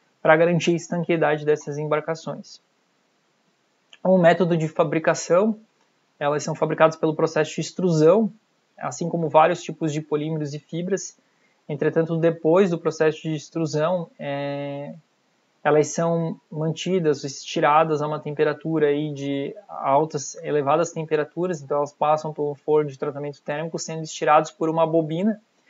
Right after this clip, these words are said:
e esse estiramento vai causar esse alinhamento das moléculas e formação desses, é, desses anéis aromáticos alinhados. Então,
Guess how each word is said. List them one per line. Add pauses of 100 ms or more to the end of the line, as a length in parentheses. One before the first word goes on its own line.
(260)
e
esse
estiramento
vai
causar
esse
alinhamento
das
moléculas
e
formação
desses, (100)
é, (140)
desses
anéis
aromáticos
alinhados. (560)
Então,